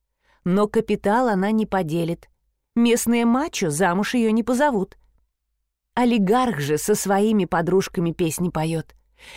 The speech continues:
«Люблю тебя, но в загс не поведу. Имею жену. Она нашей любви не помеха, но бросить ее не могу».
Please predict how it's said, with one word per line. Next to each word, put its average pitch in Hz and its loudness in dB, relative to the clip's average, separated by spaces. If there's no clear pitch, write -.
«Люблю 285 2
тебя, 302 0
но 220 2
в 214 -4
загс 277 -2
не 247 2
поведу. 196 0
Имею 175 0
жену. 302 -2
Она 196 2
нашей 202 0
любви 208 0
не 226 2
помеха, 240 -2
но 202 2
бросить 175 0
ее 175 0
не 180 -2
могу». 156 -4